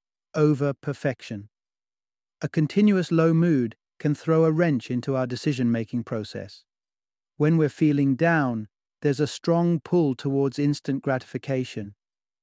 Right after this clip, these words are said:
This often leads us down paths that might soothe the present but complicate the future, like choosing junk food over a nutritious meal, or using a sick day to dodge stress,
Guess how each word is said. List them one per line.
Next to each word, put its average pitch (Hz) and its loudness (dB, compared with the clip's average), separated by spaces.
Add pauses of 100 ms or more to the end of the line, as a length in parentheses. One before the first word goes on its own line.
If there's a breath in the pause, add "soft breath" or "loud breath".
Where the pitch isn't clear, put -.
(180)
This 156 0
often 151 0
leads 147 0
us 147 -2
down 135 -2
paths 127 -2
that 131 -4
might 139 -2
soothe 175 0
the 143 -4
present 139 -4
but - -10
complicate 143 -2
the 117 -10
future, 110 -6 (720)
like 143 -2
choosing 165 2
junk 156 0
food 131 -2
over 135 -2
a 135 0
nutritious 135 -2
meal, 139 0 (460)
or 151 2
using 160 2
a 143 0
sick - -2
day 127 0
to 123 -2
dodge 135 -2
stress, - -6